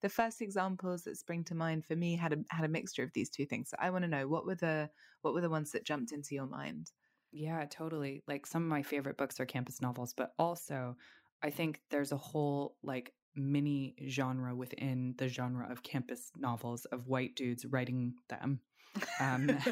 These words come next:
Speaker 2: <laughs> and
Speaker 1: <laughs>
Speaker 2: often writing, like, avatar professors who sleep with younger students kind of characters. Which is not to say all these novels are bad, but it's definitely a, a type of campus novel that I think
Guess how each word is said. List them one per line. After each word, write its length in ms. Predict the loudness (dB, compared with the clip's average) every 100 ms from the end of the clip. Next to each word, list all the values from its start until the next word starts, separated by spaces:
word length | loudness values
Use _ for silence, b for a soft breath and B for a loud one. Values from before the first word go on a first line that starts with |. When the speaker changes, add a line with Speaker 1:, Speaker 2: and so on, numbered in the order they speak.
| 4
Speaker 2:
<laughs> 360 | 2 2 -2 2
and 160 | 0
Speaker 1:
<laughs> 40 | 4
Speaker 2:
often 460 | 2 2 -2 0
writing, 400 | 2 2 2 2
like, 300 | 2 0 -2 -8 b b b -4
avatar 580 | 0 0 -2 -4 -2 -2
professors 680 | -4 -6 -6 -4 -4 -4 -4
who 120 | -8
sleep 380 | -8 -8 -8 -6
with 180 | -8 -8 -12 _
younger 300 | -6 -4 -4
students 760 | -6 -4 -4 -4 -6 -8 -12 -16 -18 -6
kind 220 | -2 0
of 180 | -2 -4 _ -6
characters. 720 | -2 0 -2 -2 0 0 -2 -10 -14 _ 2
Which 180 | 2 4
is 80 |
not 160 | 2 2
to 80 | -2
say 160 | 0
all 100 | 0
these 180 | 2 0
novels 300 | -2 -2 -2
are 80 | -2
bad, 320 | 2 0 0
but 120 | -2 -2
it's 140 | 0
definitely 340 | -2 -2 -2
a, 80 | -2 -4 _ -8
a 80 | -8
type 380 | -8 0 0 0
of 160 | -4 -12
campus 360 | -8 -10 -10 -6
novel 200 | -4 -4
that 120 | -4
I 80 | -4
think 300 | -2 -2 -4